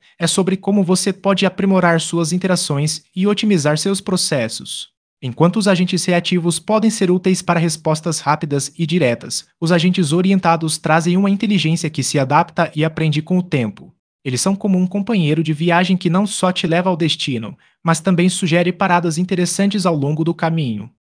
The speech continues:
Portanto, ao escolher entre esses tipos de agentes, considere suas necessidades e objetivos. Se você busca algo que vai além do básico, um agente orientado pode ser o que você precisa para transformar seu negócio.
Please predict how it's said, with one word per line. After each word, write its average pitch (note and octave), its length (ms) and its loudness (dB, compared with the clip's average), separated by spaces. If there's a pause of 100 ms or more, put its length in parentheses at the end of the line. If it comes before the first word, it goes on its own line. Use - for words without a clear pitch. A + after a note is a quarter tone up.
(200)
Portanto, G3 540 0
ao F3+ 160 4
escolher E3+ 420 0
entre F#3+ 220 2
esses F#3 280 -2
tipos D3+ 360 -2
de B2+ 80 -2
agentes, E3 640 0
considere E3 560 0
suas F3+ 300 -2
necessidades D#3 840 0
e E3 120 0
objetivos. D3+ 880 -2 (300)
Se - 80 -6
você C#3 240 2
busca D#3 340 0
algo F3+ 260 2
que G3+ 120 -6
vai G3+ 180 2
além D#3 220 2
do D#3+ 100 0
básico, C3 540 0 (200)
um F3+ 120 4
agente E3+ 280 2
orientado E3+ 460 2
pode G3+ 360 0
ser G#3 200 0
o F#3+ 60 2
que - 100 -8
você F#3+ 300 2
precisa G#3 380 0
para F3+ 260 0
transformar F3+ 560 0
seu E3+ 180 -2
negócio. C#3+ 600 -2